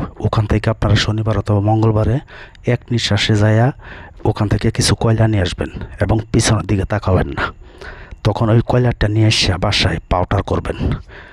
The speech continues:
পাউডার করে এর সাথে গোলাপ জল দিবেন, কাম সিঁদুর দিবেন, তারপর দিবেন আপনার অরিজিনাল জাফরান কালি। এটা দিয়ে একটা কালি তৈরি হবে, সেই কালি দিয়া আপনারা এই নকশাটি লিখবেন। ছোট্ট একটি নকশা, এটা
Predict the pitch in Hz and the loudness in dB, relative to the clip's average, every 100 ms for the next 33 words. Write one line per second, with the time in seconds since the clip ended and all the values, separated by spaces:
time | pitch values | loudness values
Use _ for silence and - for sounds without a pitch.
0 | - - 98 104 107 104 110 104 107 - | -16 -2 0 0 0 0 2 2 0 -2
1 | - - 104 104 104 101 107 107 - 104 | -6 -4 -2 0 0 2 2 2 2 2
2 | 101 92 117 - - - - - - 110 | 2 2 0 -4 -16 -20 -20 -20 -4 -2
3 | 104 - 104 104 - 110 117 139 - - | 0 0 0 0 0 2 2 0 -6 -20
4 | - - - - 98 98 101 98 104 110 | -20 -20 -20 -6 -4 0 0 0 2 2
5 | 110 - 135 - - - - - - 120 | 0 2 0 0 -2 -4 -6 -10 -4 0
6 | 110 107 110 104 101 - 90 82 82 - | 0 0 -2 0 -2 -2 -2 -2 -4 -6
7 | - - 104 104 98 104 104 101 - 110 | -10 -4 0 0 2 2 2 -2 -2 -2
8 | 104 - 107 95 87 82 - - - - | -2 2 2 2 0 -2 -6 -10 -16 -20
9 | - - - - - - - - - 110 | -20 -20 -20 -18 -16 -14 -16 -6 0 4
10 | 113 110 113 107 98 101 85 - - - | 2 2 2 2 2 0 -2 -10 -20 -20
11 | - - - 98 101 - - 107 101 95 | -18 -16 -6 0 0 0 2 4 4 2
12 | 95 - 76 - - - - - - - | 0 0 -2 -4 -8 -8 -12 -14 -18 -8
13 | - 127 - 127 - 101 - - 92 | -2 -2 0 0 0 -4 -2 -2 0